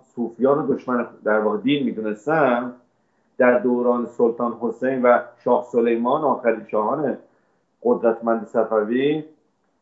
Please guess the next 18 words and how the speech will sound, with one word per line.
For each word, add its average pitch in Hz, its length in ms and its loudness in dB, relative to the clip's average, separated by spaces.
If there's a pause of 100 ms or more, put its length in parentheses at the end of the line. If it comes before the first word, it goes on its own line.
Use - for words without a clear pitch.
(180)
این 139 160 -4
در 127 240 4
واقع 117 280 2
تبدیل 127 380 -2
می‌شه 131 260 -4
به 127 520 2 (320)
یک 117 180 -4
سلسله - 420 -2 (580)
صوفی 107 420 -6
کش. 101 160 -8
این 113 120 -4
از 113 100 0 (440)
شگفتی‌های 110 560 6
تاریخ - 340 -8
هست. - 140 -20 (160)
به 143 80 2
هر 170 80 4
حال 185 240 0